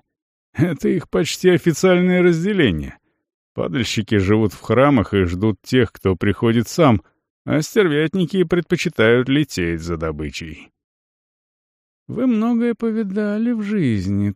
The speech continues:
Тарас», — улыбнулся жрец. «Да, конечно.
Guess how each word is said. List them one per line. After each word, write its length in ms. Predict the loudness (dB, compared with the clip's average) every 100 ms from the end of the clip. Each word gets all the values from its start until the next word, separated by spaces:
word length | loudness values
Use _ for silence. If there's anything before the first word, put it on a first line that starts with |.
| -8 _
Тарас», — 600 | -4 -2 -2 -2 -2 0
улыбнулся 640 | 0 2 4 4 2 -2
жрец. 580 | 0 2 4 2 -2 -16 _ _ _
«Да, 320 | -6 -4 -6
конечно. 680 | -2 -2 -2 -4 -6 -10